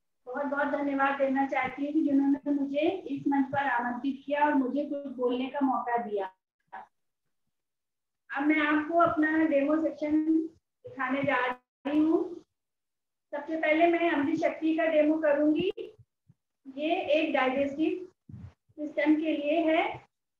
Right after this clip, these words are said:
इसमें, इस tablet में काफूर है, अजवाइन है, पुदीना सत्व है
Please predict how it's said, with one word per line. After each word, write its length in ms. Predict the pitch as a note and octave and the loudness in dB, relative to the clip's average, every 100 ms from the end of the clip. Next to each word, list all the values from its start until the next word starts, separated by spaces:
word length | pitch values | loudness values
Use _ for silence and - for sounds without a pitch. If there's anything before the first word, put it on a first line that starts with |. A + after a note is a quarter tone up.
| _ _ _ _ _ _ _ _ _ - - _ _ - | _ _ _ _ _ _ _ _ _ -20 -20 _ _ -12
इसमें, 720 | C#4+ D4+ D#4 D#4 E4+ - - - _ _ _ _ | -8 -4 0 2 2 2 -4 -12 _ _ _ _
इस 180 | D#4 F4+ | -10 -4
tablet 520 | E4+ C#4+ C#4 C#4+ C#4+ | 0 2 6 6 6
में 340 | D#4 E4+ F4+ - - _ _ _ _ _ _ _ _ _ _ _ | 2 2 0 -6 -16 _ _ _ _ _ _ _ _ _ _ _
काफूर 560 | C#4 C4+ C4+ D4+ D#4 D#4+ | -2 0 0 2 4 4
है, 320 | E4 F#4 - | 4 2 0
अजवाइन 800 | - A#3 A#4+ C4 C4+ C4+ D#4 D#4+ | -6 -4 -2 0 2 2 4 4
है, 320 | D#4+ F#4 F#4 | 4 2 0
पुदीना 680 | - - - C4+ C#4 D4 E4 | -4 -8 -12 -6 -2 2 2
सत्व 340 | E4 D4 D4+ | 4 2 2
है 440 | D4+ D#4+ E4+ F#4 | 2 2 2 0